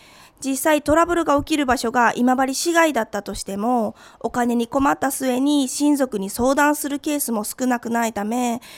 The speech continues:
住んでいる地域に関わらず、警察として悪質なホストクラブなどに関する注意喚起を行っています。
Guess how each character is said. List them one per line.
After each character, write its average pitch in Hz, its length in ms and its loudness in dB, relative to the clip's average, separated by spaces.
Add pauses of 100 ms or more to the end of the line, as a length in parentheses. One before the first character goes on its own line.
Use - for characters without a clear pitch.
住 254 280 0
ん - 20 4
で 240 120 4
い 226 80 0
る 214 100 -2
地 262 200 -4
域 240 140 -8
に 202 80 -6
関 240 260 -2
わ 254 80 6
ら 262 140 4
ず、 240 180 -4 (140)
警 233 180 -2
察 233 280 -6
と 233 100 -4
し - 100 -8
て 294 280 0 (180)
悪 247 260 -4
質 254 180 -8
な 262 180 2
ホ - 160 -12
ス - 100 -10
ト 285 100 -2
ク 285 120 -4
ラ 277 100 2
ブ 254 100 -4
な 220 120 0
ど 214 80 -6
に 208 120 -4
関 208 220 -4
す 254 140 -8
る 311 160 -2
注 277 200 -4
意 269 60 0
喚 262 300 -2
起 269 100 -12
を 311 160 2
行 214 80 -4
っ 202 180 -2
て 190 120 -12
い 190 80 -8
ま 175 120 -10
す。 - 160 -14